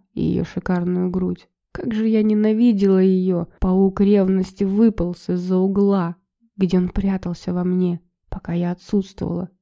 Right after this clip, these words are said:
и снова начал плести свою паутину. Я вернулась в дом только после того, как почувствовала большие капли дождя, падающие мне на лицо.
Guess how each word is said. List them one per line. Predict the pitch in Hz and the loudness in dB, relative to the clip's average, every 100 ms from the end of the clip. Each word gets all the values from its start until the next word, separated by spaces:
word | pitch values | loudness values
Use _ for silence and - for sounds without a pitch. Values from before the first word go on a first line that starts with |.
| _ | _
и | 180 | -16
снова | - 208 196 185 170 | -4 2 4 4 2
начал | 180 175 160 - | 2 0 -2 -6
плести | 170 180 175 - 170 | -6 -6 -6 -6 -8
свою | - 180 175 | -6 -4 -4
паутину. | 175 180 185 190 - 190 180 180 - _ | -2 -2 -2 -4 -4 -4 -2 -6 -12 _
Я | - 214 233 233 - | -6 -2 -2 -4 -2
вернулась | 208 233 240 226 220 | -2 0 2 2 0
в | 214 | 2
дом | 233 233 | 2 2
только | 220 214 214 208 | 4 2 2 -2
после | 208 - 214 | -2 -2 -2
того, | 214 226 294 | 0 2 2
как | 254 202 | 0 -2
почувствовала | 196 202 240 - 214 208 | -4 -2 -4 -2 0 2
большие | 208 214 - 214 | 2 0 -2 -2
капли | 220 208 220 | -2 -2 -2
дождя, | 202 226 226 226 214 180 - _ | 0 0 0 0 0 -2 -10 _
падающие | 202 196 185 185 - - 185 | 2 2 2 -2 -2 -2 0
мне | 185 | 2
на | 185 | 2
лицо. | 185 190 - - 180 | 2 0 -4 -2 -2